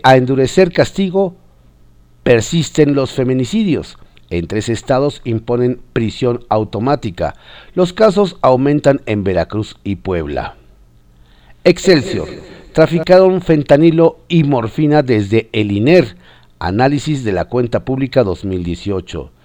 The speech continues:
De las farmacias del Instituto de Salud salió cincuenta y un por ciento más sulfato de morfina del que se prescribió a pacientes. Y también se alteraron recetas para entregar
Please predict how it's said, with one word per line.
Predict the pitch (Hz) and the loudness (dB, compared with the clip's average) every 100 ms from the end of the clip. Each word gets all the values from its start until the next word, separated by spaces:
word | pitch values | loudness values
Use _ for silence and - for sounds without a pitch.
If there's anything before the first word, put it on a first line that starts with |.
| _ - - _ | _ -20 -20 _
De | 76 | -10
las | 76 - | -8 -6
farmacias | 98 120 151 - 147 | -6 -2 0 0 0
del | 131 | 0
Instituto | 117 127 127 139 | -4 -6 -10 -4
de | 120 | -2
Salud | 107 110 143 - | -2 -4 -4 -6
salió | - 107 123 | -6 -2 -4
cincuenta | 123 123 107 92 95 | -4 -6 -6 -6 -4
y | 120 | -4
un | 113 | -4
por | 107 87 | -6 -8
ciento | - 123 117 123 117 - - - - | -4 -4 -2 -6 -6 -14 -20 -16 -4
más | 139 160 - - | 0 0 -2 -10
sulfato | - 104 - 127 110 123 | -10 -8 -4 -6 -4 -4
de | 104 | -2
morfina | 98 90 - 127 123 123 - _ - - | -4 -6 -6 -2 -2 -4 -10 _ -20 0
del | 127 123 113 | 2 2 0
que | 117 | -4
se | - 104 | -2 -4
prescribió | 87 95 85 - 80 113 160 165 - - | -4 -6 -6 -8 -6 0 0 0 -4 -2
a | 151 - | -2 -2
pacientes. | 87 - 95 82 58 57 - _ _ - | -8 -6 -8 -8 -12 -18 -18 _ _ -8
Y | 117 | -2
también | 131 135 185 220 220 - - | 0 2 4 2 0 -18 -6
se | - | 0
alteraron | 208 175 147 139 147 127 | 2 4 4 4 2 0
recetas | 110 - 127 131 123 | -4 -2 -2 -2 -2
para | - 98 | -2 -2
entregar | 90 90 90 117 | -2 -6 -2 0